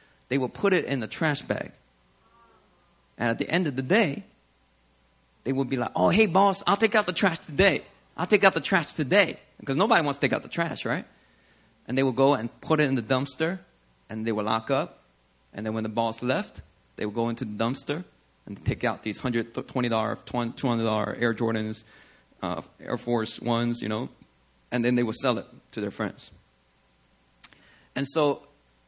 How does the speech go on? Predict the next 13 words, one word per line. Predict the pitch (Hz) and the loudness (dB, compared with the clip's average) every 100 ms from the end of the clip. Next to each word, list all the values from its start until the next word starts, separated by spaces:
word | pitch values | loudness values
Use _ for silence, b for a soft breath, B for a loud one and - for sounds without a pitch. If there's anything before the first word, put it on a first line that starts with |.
| _ - | _ 0
the | 139 | 4
way | 160 226 | 6 6
I | 170 | 6
discovered | 147 139 - 214 170 127 | 2 0 2 4 4 2
it | - | 0
was | 113 107 117 - - - - | 0 0 -2 -8 -16 -18 -6
they | 147 | -2
were | 170 | -2
bragging | 120 135 180 220 147 | 2 4 4 6 4
about | 110 104 95 | 2 0 -2
it | 95 | -4
to | - 98 | -8 -8
me. | - - | -8 -14